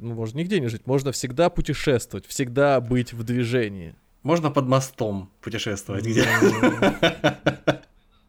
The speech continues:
Speaker 2: на рогожке спать и, в общем-то, как
Speaker 1: Днем
Speaker 2: в этих
Speaker 1: над
Speaker 2: ме-, ме-,
Speaker 1: мостом,
Speaker 2: ме-,
Speaker 1: вечером
Speaker 2: мемах про
Speaker 1: под мостом.
Speaker 2: трейдеров, где на каких-то этих ящиках из-под фруктов деревянных там под мостом сидят и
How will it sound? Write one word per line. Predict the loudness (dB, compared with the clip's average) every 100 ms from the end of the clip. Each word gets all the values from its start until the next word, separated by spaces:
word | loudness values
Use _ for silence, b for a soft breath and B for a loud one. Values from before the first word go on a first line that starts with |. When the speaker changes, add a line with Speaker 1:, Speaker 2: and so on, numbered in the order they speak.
| -6 B B B B
Speaker 2:
на | 2 4
рогожке | 6 6 6 4 0 -2
спать | 0 2 2 0
и, | -2 2 4 2
в | 2 0
общем-то, | -2 -6 -4 -2 -2 -4
как | -4 0
Speaker 1:
Днем | 2
Speaker 2:
в | 2
этих | 2
Speaker 1:
над | 4
Speaker 2:
ме-, | 6
ме-, | 6 6
Speaker 1:
мостом, | 6 6
Speaker 2:
ме-, | 4
Speaker 1:
вечером | 2 2
Speaker 2:
мемах | 4 6 4 4
про | 2
Speaker 1:
под |
мостом. | 4 6
Speaker 2:
трейдеров, | 6 6 6 4
где | 4 6 4 2
на | -2
каких-то | 0 -4 -2 0
этих | 0 -2
ящиках | 0 0 0 -4 -4
из-под | -4 -4 -4
фруктов | -6 -6 0 0 -2 -10 -12
деревянных | -10 -4 -2 -2 -2 -6 -10
там | -16 -18 -20 B B -14
под | -10
мостом | -8 -8 -10 -14
сидят | -12 -10 -8 -8
и | -12 -14